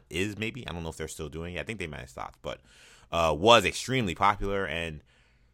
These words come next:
I've never been someone that's been very keen on the Kent, Jonathan Kent, you know, Damian Wayne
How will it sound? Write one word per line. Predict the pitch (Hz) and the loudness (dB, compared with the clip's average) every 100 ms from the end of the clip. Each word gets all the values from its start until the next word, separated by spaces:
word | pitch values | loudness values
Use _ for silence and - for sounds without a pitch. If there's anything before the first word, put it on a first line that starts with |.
| _ _ | _ _
I've | 123 156 | 10 10
never | 139 147 147 | 10 6 6
been | 127 131 127 | 4 2 4
someone | 131 123 117 | 2 2 4
that's | 107 - - 107 | 2 2 -6 -4
been | 104 98 - _ _ _ _ | -2 -2 -4 _ _ _ _
very | 87 104 92 | 0 0 0
keen | - 120 135 135 113 | -6 -4 -2 -4 -4
on | 120 120 | -4 -4
the | 117 117 113 98 | -4 -4 -6 -8
Kent, | - 117 113 _ _ _ | 0 0 0 _ _ _
Jonathan | - 98 101 101 | -4 -2 -2 -6
Kent, | 104 101 101 - | -4 -4 -4 -8
you | 98 | -8
know, | 87 85 | -6 -6
Damian | 80 90 92 87 85 | -4 -4 -2 -4 -4
Wayne | 87 90 87 85 87 | -4 -4 -8 -10 -12